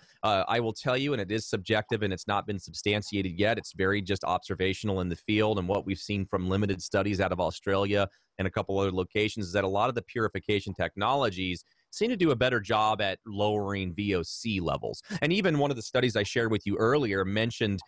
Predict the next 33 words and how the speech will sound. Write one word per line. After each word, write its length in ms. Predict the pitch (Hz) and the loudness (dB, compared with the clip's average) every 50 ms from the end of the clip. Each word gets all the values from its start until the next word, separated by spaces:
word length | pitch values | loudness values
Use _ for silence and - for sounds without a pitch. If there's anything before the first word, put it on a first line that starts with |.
| _ _ _ - | _ _ _ -2
uh, 180 | 107 98 95 - | 0 0 0 0
a 100 | 87 90 - - | -2 -4 -6 -6
P-, 220 | - - 123 107 | -6 -6 -4 0
a 100 | 98 98 | 0 -2
P 180 | 95 - - 117 | -2 0 -2 -2
C 280 | 107 - - 110 104 107 | -2 0 0 2 4 4
O 100 | 117 120 | 4 2
technology, 920 | - 117 101 - - 104 101 107 123 131 120 98 98 104 98 95 98 92 | 2 0 -2 0 0 0 2 2 2 2 0 -2 -2 -2 -2 -2 -2 -4
which 220 | 85 101 107 101 - | -2 -4 -4 -4 -4
is 80 | 101 | -6
kind 200 | - - 113 117 | -8 -6 -4 -2
of 80 | 113 101 | 0 -2
this 120 | 98 - - | -2 -4 -4
purification, 840 | - - 120 110 101 - 95 - - - 107 107 101 - 107 98 85 | -6 -2 0 0 0 -2 -4 -6 -4 -2 -2 -2 0 -2 -2 -4 0
break 240 | 98 104 107 92 | 0 0 -2 0
down 300 | - 107 101 101 101 95 | 0 0 0 0 0 -2
things 260 | - 104 101 101 92 104 | -2 -2 -2 -2 -2 -2
into 460 | 98 98 - - 104 101 95 92 87 - _ _ _ _ _ | -4 -4 -4 -2 0 0 0 0 -2 -6 _ _ _ _ _
what 160 | - 107 - | -2 0 2
they 100 | 113 110 | 2 2
would 140 | 107 101 90 | 2 0 -2
call 260 | - 104 107 104 101 | -2 -2 0 0 2
are 280 | 101 98 92 92 90 87 - | 2 2 2 2 0 -2 -2
harmless 480 | - 110 107 104 101 104 101 95 - | -2 -2 0 0 0 -2 -4 -4 -2
or 80 | 92 87 | -4 -2
more 300 | 90 92 101 107 104 98 | 0 2 2 2 2 0
har-, 160 | - 92 - 95 | -2 -4 -2 0
what 140 | 101 95 | 0 2
I 100 | 95 117 | 2 2
would 160 | 117 113 104 - | 0 -2 -4 -2
call 180 | - 104 101 | 0 0 0
potentially 400 | - - - 104 98 - - 95 | -2 -2 -4 -4 -4 -2 -2 -4
more, 360 | 92 92 92 92 92 87 82 | -2 0 2 2 2 0 -2